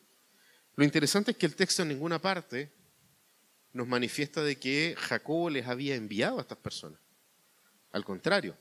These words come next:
Pablo está en los primeros versículos del, de, del libro de Gálatas, desde el tres en adelante,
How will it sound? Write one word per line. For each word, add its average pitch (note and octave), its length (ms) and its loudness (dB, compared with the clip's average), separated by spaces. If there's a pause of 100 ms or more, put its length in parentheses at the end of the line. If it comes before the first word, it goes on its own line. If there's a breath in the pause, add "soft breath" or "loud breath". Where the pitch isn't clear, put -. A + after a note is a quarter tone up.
(240)
Pablo C#3+ 240 2
está C#3 200 -2
en C#3+ 120 -4
los A#2+ 100 -6
primeros E3+ 400 0
versículos C#3 720 -4
del, G#2+ 300 -8
de, G#2 160 -2
del G#2 200 -10
libro B2+ 220 -4
de C#3 60 -2
Gálatas, A2+ 400 2
desde A2 160 -4
el G2+ 80 -6
tres B2 180 2
en C#3 100 0
adelante, C#3+ 540 -4